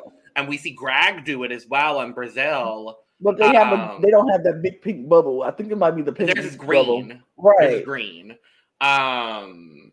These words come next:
Speaker 1: but yeah,
Speaker 2: Mm-hmm.
Speaker 1: no, I, it, it, I'm like, "Oh, Barbie's appearing. Great, cool."
Speaker 2: And I think because she's so tall, it looks
Speaker 1: Yeah.
Speaker 2: like a,
Speaker 1: I
Speaker 2: like
Speaker 1: think
Speaker 2: she's
Speaker 1: so,
Speaker 2: popping up
Speaker 1: because
Speaker 2: like
Speaker 1: all of
Speaker 2: she's
Speaker 1: our other
Speaker 2: a
Speaker 1: hosts are shorter. <laughs> So I
Speaker 2: It, like,
Speaker 1: think
Speaker 2: she
Speaker 1: it
Speaker 2: just
Speaker 1: might be
Speaker 2: popping up
Speaker 1: that.
Speaker 2: like out of whoop,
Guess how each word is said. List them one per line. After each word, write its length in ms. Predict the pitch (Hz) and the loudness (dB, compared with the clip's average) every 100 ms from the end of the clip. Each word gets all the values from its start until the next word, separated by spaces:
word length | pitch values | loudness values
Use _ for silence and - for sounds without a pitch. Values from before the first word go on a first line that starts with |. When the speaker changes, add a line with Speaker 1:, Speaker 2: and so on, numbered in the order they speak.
| _ | _
Speaker 1:
but 180 | 220 156 | -6 -2
yeah, 120 | 147 | -2
Speaker 2:
Mm-hmm. 80 | 127 | -2
Speaker 1:
no, 160 | 127 113 | -4 -4
I, 120 | 127 135 | -6 -4
it, 260 | 156 151 _ - | -8 -8 _ -8
it, 180 | 160 - _ - - | -8 -10 _ -14 -6
I'm 140 | 175 | -4
like, 180 | 175 180 - | -2 -2 2
"Oh, 260 | 392 - - | 2 -2 -10
Barbie's 380 | 151 143 147 175 | 0 0 2 -4
appearing. 600 | 190 190 139 127 127 156 | -6 -6 -4 -6 -8 -12
Great, 360 | - 175 143 - | -4 -2 -2 -8
cool." 200 | - 233 | 0 2
Speaker 2:
And 80 | 226 | 6
I 60 | 240 | 4
think 200 | 247 294 | 4 0
because 340 | 285 - 240 - | 0 0 0 0
she's 100 | 240 _ - | -12 _ 4
so 240 | 185 196 | 6 4
tall, 760 | 190 208 147 147 165 185 - - | 2 2 4 6 6 4 -2 -2
it 140 | 180 | -2
looks 280 | 170 185 190 | 4 2 2
Speaker 1:
Yeah. 180 | 107 92 _ - | -6 -10 _ -2
Speaker 2:
like 320 | 180 175 180 | 4 4 4
a, 280 | 151 143 143 - - - - | 4 6 4 -4 -20 -20 -16
Speaker 1:
I 120 | 156 143 | -10 0
Speaker 2:
like 160 | 185 175 | 0 2
Speaker 1:
think 60 | |
Speaker 2:
she's 140 | 214 185 | -4 0
Speaker 1:
so, 100 | 165 | 2
Speaker 2:
popping 140 | - | 2
up 60 | 190 | 4
Speaker 1:
because 200 | 190 185 | 4 4
Speaker 2:
like 140 | 185 | 2
Speaker 1:
all 120 | - 175 | 2 2
of 60 | |
Speaker 2:
she's 80 | 165 165 | 0 0
Speaker 1:
our 20 | |
other 140 | 165 | -2
Speaker 2:
a 60 | 175 | -2
Speaker 1:
hosts 420 | 170 226 311 - - | 0 0 -4 -10 -2
are 240 | 147 139 | -2 -2
shorter. 440 | 139 123 101 95 - | -4 -12 -10 -10 -10
<laughs> 220 | - - _ - - _ _ - | -12 -20 _ -20 -20 _ _ -2
So 60 | 202 | 2
I 240 | 202 202 | 4 8
Speaker 2:
It, 160 | 220 220 | 8 8
like, 180 | 196 | 4
Speaker 1:
think 20 | 254 | 2
Speaker 2:
she 80 | |
Speaker 1:
it 140 | 240 208 | 2 2
Speaker 2:
just 120 | - | 4
Speaker 1:
might 180 | 190 202 | 2 4
be 60 | |
Speaker 2:
popping 40 | 202 | 4
up 120 | 190 | 6
Speaker 1:
that. 60 | 180 | 6
Speaker 2:
like 180 | 180 | 4
out 160 | 175 165 | 4 4
of 220 | 143 127 | 2 0
whoop, 440 | 165 220 392 571 | -2 6 8 8